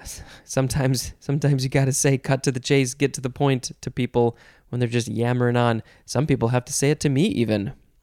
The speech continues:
So today we had custom house, customize, customize, custom made, custom tailor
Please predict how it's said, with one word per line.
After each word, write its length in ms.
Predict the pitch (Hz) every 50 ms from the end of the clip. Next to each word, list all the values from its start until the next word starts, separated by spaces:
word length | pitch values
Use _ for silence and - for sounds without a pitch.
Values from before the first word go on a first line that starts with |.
| _ _ _ _ _ _ _ _ _ _ _ _ _ _ _ - - - - -
So 180 | - - - 262
today 480 | - - 120 95 98 80 69 62 - -
we 240 | - - 151 170 143
had 400 | 131 117 92 85 76 69 - 135 - - - _ _ _ _ _ _ -
custom 460 | - - 160 - - - - 156 156
house, 480 | 139 - 143 139 107 101 - - - - - _ _ _ _ _ _ -
customize, 800 | - 160 160 - - 139 131 127 120 113 107 104 101 95 - - _ _ _ _ -
customize, 1080 | - 147 143 - - 131 131 131 127 127 120 113 107 104 104 107 107 107 107 101 104 - _ _ - - _ _ _ _ _ _ -
custom 440 | - 180 - - - 170 175 175
made, 440 | 185 202 202 180 147 123 110 - - _ - _ _ _ _ -
custom 420 | - 170 175 - - 156 160 160 151
tailor 540 | - 139 131 123 120 107 98 92 95 -